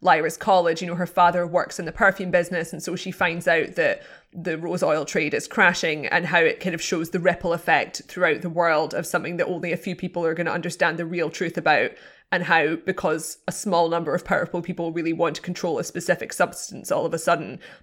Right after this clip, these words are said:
then it can just toss the entire world into disarray. And I think it does, like, a really good job of kind of illustrating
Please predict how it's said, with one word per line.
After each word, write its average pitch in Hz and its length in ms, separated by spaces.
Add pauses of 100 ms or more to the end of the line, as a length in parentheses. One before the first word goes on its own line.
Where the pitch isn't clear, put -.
then 185 140
it - 120
can 196 120
just 175 340 (280)
toss 160 280
the 165 120
entire 170 340
world 170 280
into 170 200
disarray. 165 580 (320)
And 196 160
I 196 60
think 214 180
it 214 100
does, 175 200
like, 175 100
a 190 60
really 175 180
good 180 180
job 165 160
of 180 100
kind 180 120
of 160 140
illustrating 165 760